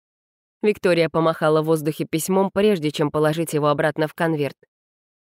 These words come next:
«Неужели у бабушки нет дел поважнее, чем раздавать нам инструкции?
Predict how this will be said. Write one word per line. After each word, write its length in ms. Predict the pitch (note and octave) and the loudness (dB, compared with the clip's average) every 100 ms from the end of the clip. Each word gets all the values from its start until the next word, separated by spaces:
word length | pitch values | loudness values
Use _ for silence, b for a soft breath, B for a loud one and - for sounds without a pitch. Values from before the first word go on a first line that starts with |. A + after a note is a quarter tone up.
| D4 | 2
«Неужели 360 | D4 D4 D4+ | 2 2 2
у 60 | A#3+ | 2
бабушки 400 | B3 G#3+ G#3+ A3 | 2 0 -2 0
нет 200 | B3+ A#3+ | -2 0
дел 160 | G3 A#3 | 0 0
поважнее, 600 | G#3+ A3 A#3 B3 E4+ A#3 | 0 -2 0 0 0 0
чем 180 | A3 G#3+ | 0 0
раздавать 400 | G#3 A#3 D4 - | 0 0 0 0
нам 160 | G#3 | 0
инструкции? 720 | C#4+ - E4 A#3 - E3+ E3 | 0 0 0 0 -2 -6 -6